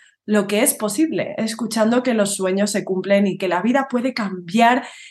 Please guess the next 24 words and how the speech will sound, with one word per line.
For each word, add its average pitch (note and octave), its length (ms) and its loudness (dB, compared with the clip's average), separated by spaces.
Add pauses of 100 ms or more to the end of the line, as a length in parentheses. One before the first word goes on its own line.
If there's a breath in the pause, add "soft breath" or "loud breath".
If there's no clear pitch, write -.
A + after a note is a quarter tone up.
de A3 120 6
un A#3+ 160 8
momento C#4 380 4
a E3+ 100 6
otro, - 380 -6
que G#3+ 260 -2
no A#3 280 4
es D4 160 2
necesario C4+ 600 -2
esperar G#3 460 -2 (220 loud breath)
años C#4+ 440 2
y A3+ 140 4
años A#3 340 2
para G#3 200 -4
tener G3+ 400 0
eso A#3+ 200 -6
que G3+ 140 -6
tanto A3 440 2
deseamos. F3+ 680 -4 (500 loud breath)
Y A#3+ 380 6
la A3 140 6
invitada G3 500 4
de B3 160 4
hoy, C4+ 260 0